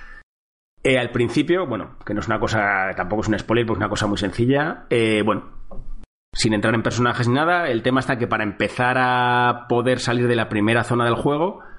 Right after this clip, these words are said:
como que hay que hacer una serie de santuarios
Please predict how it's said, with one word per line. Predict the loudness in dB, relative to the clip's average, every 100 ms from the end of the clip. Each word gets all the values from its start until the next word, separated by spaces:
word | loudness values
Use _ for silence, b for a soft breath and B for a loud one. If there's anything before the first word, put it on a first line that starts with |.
| B B B B -6
como | -2 -2 0
que | 0
hay | 2
que |
hacer | 0 0
una | -2
serie | 0 2
de | 2
santuarios | 2 2 2 2 -2 -4 -12